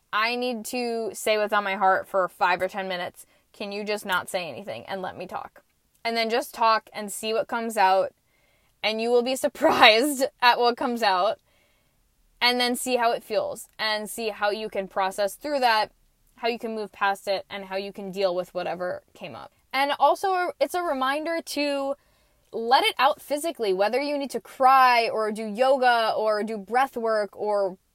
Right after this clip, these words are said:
kickbox or run or whatever it is. Make sure that you do have that outlet to let whatever stress you're holding on to out. So both a combination of physically getting it out and talking it out, so it's basically out of your head is what I like to say,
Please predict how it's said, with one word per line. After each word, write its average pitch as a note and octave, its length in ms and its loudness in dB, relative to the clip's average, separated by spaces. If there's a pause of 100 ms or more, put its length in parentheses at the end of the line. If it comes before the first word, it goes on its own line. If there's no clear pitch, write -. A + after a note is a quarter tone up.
(300)
kickbox D4 680 4
or A#3 380 0 (120)
run C#4+ 520 6
or B3+ 120 0
whatever C4 380 8
it C#4+ 100 2
is. B3 260 2
Make A#3 280 -4
sure E4 180 -2
that C#4+ 140 0
you B3 160 -4
do A3+ 180 -4
have G#3+ 180 -2
that G#3 200 -2
outlet G3+ 400 0 (400)
to C4+ 120 2
let A3 360 2
whatever A3+ 420 -4
stress G3+ 460 0
you're G#3 120 -2
holding G3+ 320 -8
on F#3+ 240 -6
to F#3+ 300 -10
out. - 380 -8 (360)
So A#3+ 200 -2
both B3 240 4
a E4 80 2
combination A#3 600 -2
of G#3+ 100 -4
physically A3+ 480 -2
getting G#3 280 0
it G3+ 100 0
out F#3+ 300 6
and G#3+ 400 -2
talking G#3 440 -2
it G#3 100 -2
out, F#3+ 240 0
so F#3+ 140 0
it's - 340 -6
basically G3 360 -2
out F#3 140 0
of F#3 80 -2
your F3+ 120 -4
head F3+ 260 0
is F#3 140 -2
what E3+ 100 -4
I F3 100 -2
like F#3 140 -4
to G3 100 -12
say, F3+ 320 -6